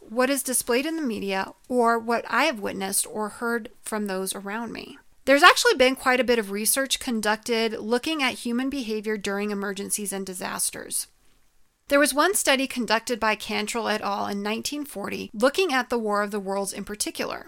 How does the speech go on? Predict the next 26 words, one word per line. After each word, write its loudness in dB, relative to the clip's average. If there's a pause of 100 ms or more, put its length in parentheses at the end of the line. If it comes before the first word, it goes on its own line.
(100)
And 4
even 4
that 6
study 2
suggested -2
that 0 (400)
of 4
the 2
six 0
to -4
twelve 2
million 0
people -8
who -8
heard 0
the -2
broadcast, -2 (400)
about 0
two 0
point -2
five 0
million -4
believed -6
it -6
was -6
real. -8